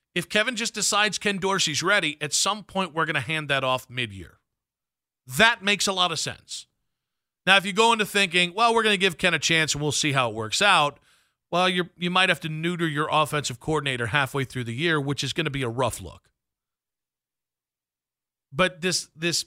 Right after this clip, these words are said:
just focusing on whether Kevin Stefanski is the play caller or not, I do think we've hit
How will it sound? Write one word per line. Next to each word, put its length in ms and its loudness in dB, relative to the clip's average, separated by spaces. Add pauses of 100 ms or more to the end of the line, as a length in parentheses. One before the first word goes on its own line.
(120)
just 260 -2 (580)
focusing 720 0
on 280 0
whether 500 0 (640)
Kevin 240 0
Stefanski 880 -6 (1040)
is 240 4
the 100 2
play 300 -2
caller 360 -2
or 40 -6
not, 360 -10 (240)
I 100 2
do 420 -2
think 360 -2
we've 200 -8
hit 400 -6